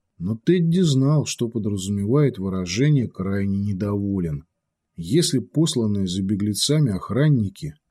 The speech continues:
вернут шасов, то наказание, скорее всего, будет формальным. Как выражается в армии, Густав ограничится дисциплинарным взысканием.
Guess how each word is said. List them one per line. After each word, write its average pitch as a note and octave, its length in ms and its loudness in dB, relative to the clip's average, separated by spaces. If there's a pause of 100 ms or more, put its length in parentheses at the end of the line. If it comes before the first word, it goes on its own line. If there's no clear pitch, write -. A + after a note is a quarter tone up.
(140)
вернут G#2+ 380 0
шасов, - 640 0 (600)
то F#3+ 140 2
наказание, D3 680 2
скорее G#2+ 440 -2
всего, G2 380 -2
будет F2+ 340 -4
формальным. G2 920 -2 (720)
Как D#3 220 0
выражается D3 640 4
в A2 140 2
армии, B2+ 480 4 (200)
Густав C#3 580 0
ограничится A2+ 840 0
дисциплинарным G#2+ 960 -2
взысканием. F#2+ 880 -4